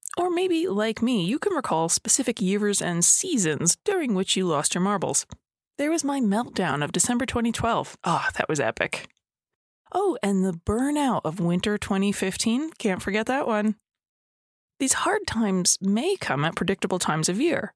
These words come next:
such as when your annual work budget is due or when you have to give and grade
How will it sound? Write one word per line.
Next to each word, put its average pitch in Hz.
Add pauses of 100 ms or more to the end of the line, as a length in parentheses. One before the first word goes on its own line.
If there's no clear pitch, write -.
(220)
such -
as 349
when 214
your 220
annual 175
work 214
budget 165
is 208
due 139 (280)
or 320
when 294
you 240
have 240
to 214
give 180
and 170
grade 175